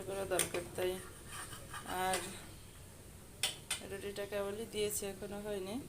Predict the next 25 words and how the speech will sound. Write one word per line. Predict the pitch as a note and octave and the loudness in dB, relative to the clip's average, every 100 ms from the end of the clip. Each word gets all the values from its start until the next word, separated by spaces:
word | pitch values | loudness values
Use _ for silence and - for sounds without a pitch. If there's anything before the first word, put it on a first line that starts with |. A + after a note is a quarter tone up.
| - - - - E3+ | -2 -4 -6 2 2
তো | F#3 F#3 F3+ - - - - - - | 4 2 2 -4 -10 -10 -10 -10 -8
এটা | - G#3 | -2 0
হতে | G#3 G#3 | 0 -2
থাক, | G#3+ B3+ B3+ G#3+ | -2 -2 -2 0
আর | F#3 F3+ | 4 4
আমি | F#3 G3+ | 4 0
সেই | G#3+ G3+ G3+ - - - - - - - - | 0 0 0 -4 -8 -8 -8 -8 -10 -6 -2
ফাঁকে | F#3+ - | 0 4
আপনাদের | G3+ F#3+ - F#3+ G3+ | 4 6 4 4 -2
জানিয়ে | F#3+ F3+ F#3 F#3+ | 0 0 0 0
রাখি | F#3+ F#3 G#3+ | 0 -2 -6
যে | G3+ A3 C4 - - - - - | -2 -2 -2 -6 -6 -6 -6 0
এই | F#3 | 0
তালের | F#3 G3 G#3 G#3+ G#3 | 6 6 6 4 2
রুটিতে | G#3 G#3 A#3+ B3+ C#4 C4 - - | 0 0 4 4 2 -4 -8 -2
কি | A#3+ A#3 | -2 0
কি | A#3 A#3 | 0 0
উপাদান | G#3+ G3+ F#3 G3 G3 | 0 0 2 0 0
আমি | G3+ D#4 C4+ - - - | 0 0 0 -4 -2 0
দিয়েছি। | F3 E3+ F3 - F3 - - - - - | 6 6 6 4 0 -6 -8 -10 -8 -2
তো | |
এখানে | G3+ A#3+ A3+ A#3 | 0 2 4 6
আছে | A3+ A3 B3 | 6 6 6
ময়দা, | A#3 G#3+ G3 F#3 G3+ E4+ - - - - | 6 4 4 2 2 2 -2 -10 -8 6
তাল, | F3+ F3+ F#3+ | 10 10 8